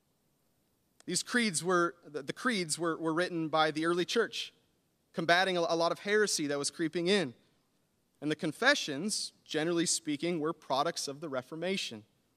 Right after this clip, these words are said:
As Protestantism was born and as the church began to separate itself from Rome, many found it very crucial time to confess what they believe about the Bible. You can imagine why.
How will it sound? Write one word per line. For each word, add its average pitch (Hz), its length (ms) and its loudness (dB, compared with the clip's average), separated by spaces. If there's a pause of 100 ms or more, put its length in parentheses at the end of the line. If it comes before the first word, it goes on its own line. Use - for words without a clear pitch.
(960)
As 160 240 0
Protestantism 196 880 2
was 165 160 2
born 180 480 4
and 165 180 2
as 165 180 2
the 175 100 -6
church - 340 -2
began 185 280 -2
to 170 100 -10
separate 190 420 -2
itself 196 420 0
from 196 160 -4
Rome, 170 380 2 (500)
many 185 240 4
found 190 280 2
it 160 80 -6
very 175 280 2
crucial 233 400 -2
time 214 460 0
to - 180 -6
confess 175 720 0 (180)
what 160 120 -8
they 170 100 2
believe 170 400 0
about 160 220 0
the 175 60 -6
Bible. 190 380 0
You 139 120 -10
can 165 140 -6
imagine 139 420 -6
why. 196 480 -4